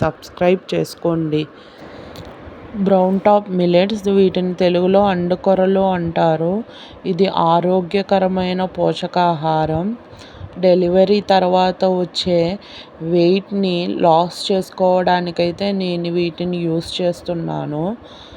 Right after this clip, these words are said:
నేను ఇక్కడ చిన్న టీ గ్లాసుడు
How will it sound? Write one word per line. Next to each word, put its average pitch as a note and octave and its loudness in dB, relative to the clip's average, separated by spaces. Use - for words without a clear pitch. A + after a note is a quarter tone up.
నేను F#3 -2
ఇక్కడ F3 -2
చిన్న F3+ -2
టీ F#3+ -4
గ్లాసుడు E3+ -2